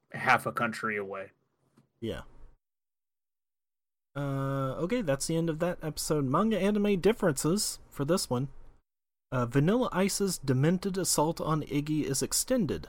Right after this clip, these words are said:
Speaker 2: with Ice commenting on how Iggy lacks a proud soul and is nothing more than a mutt. So it actually is longer, I guess. I thought it kinda just
Speaker 1: Mm-hmm.
Speaker 2: seemed that way. Uh, Suda says,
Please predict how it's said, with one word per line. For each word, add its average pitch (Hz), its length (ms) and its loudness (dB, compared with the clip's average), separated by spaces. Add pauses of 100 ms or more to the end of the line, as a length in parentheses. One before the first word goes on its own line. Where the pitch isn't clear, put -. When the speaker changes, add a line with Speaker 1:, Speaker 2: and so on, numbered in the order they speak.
(180)
Speaker 2:
with - 240 -4
Ice 139 320 2
commenting 147 560 0
on 127 120 0
how 139 200 0
Iggy 135 420 0
lacks 131 360 -2
a 131 140 -2
proud 139 440 0
soul 160 480 4
and 131 160 0
is 110 160 -4
nothing 131 340 0
more 135 220 4
than 139 160 2
a 135 60 4
mutt. 117 280 0 (840)
So 170 160 2
it 202 60 2
actually 214 240 -2
is 160 160 -2
longer, 101 340 -4
I 90 80 -8
guess. 90 360 -10 (840)
I 135 40 -12
thought 135 120 -2
it 127 80 -6
kinda 135 160 -4
just 120 160 0
Speaker 1:
Mm-hmm. 113 100 -2
Speaker 2:
seemed 135 260 0
that 101 120 -6
way. 98 220 -8 (2500)
Uh, 147 220 0
Suda 254 320 2
says, 156 800 2